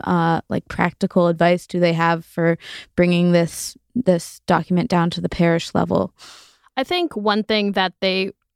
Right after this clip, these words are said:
Speaker 2: hope comes out of this, they, they've, they're offering people resources, and they want pastors to talk to parishioners about this, and they want people to incorporate it into their classrooms and into discussions you might have in your home,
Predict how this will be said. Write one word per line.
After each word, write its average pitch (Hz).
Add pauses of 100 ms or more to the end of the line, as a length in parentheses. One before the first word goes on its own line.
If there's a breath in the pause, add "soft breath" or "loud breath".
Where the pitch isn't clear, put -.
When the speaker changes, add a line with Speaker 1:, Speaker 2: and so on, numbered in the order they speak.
(380)
Speaker 2:
hope 214 (160)
comes 202
out 170
of 160
this, -
they, 202
they've, 196 (300)
they're 240
offering 247
people 220
resources, 175
and 202
they 190
want 202 (380 soft breath)
pastors 220
to 240
talk 202
to 202
parishioners 180
about -
this, 143
and 202
they 208
want 214
people 220
to -
incorporate 220
it 220
into 226
their 226
classrooms 196
and 202
into 202 (440 loud breath)
discussions 233
you 220
might 202
have 190
in 202
your 190
home, 185